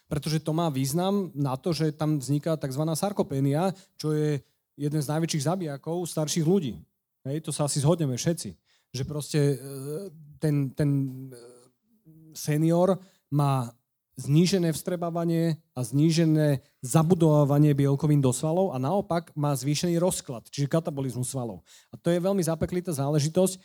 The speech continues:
a na túto ot-, otázku ti viem odpovedať jedine tak, že treba sa držať podľa odporúčaní, e,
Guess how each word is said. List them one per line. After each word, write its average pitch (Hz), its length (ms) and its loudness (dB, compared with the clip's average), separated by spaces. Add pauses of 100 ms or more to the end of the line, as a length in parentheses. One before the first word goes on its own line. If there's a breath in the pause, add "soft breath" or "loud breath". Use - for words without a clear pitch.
(320 soft breath)
a 135 240 0
na 147 160 -2
túto 180 320 -2
ot-, - 160 -20
otázku 170 640 0
ti - 80 -8
viem 156 160 0
odpovedať 160 360 -2
jedine 160 280 0
tak, 151 220 -2
že 143 100 0
treba 160 240 -2
sa 165 160 0
držať 151 400 2
podľa 151 320 0
odporúčaní, 160 720 2
e, 127 40 -2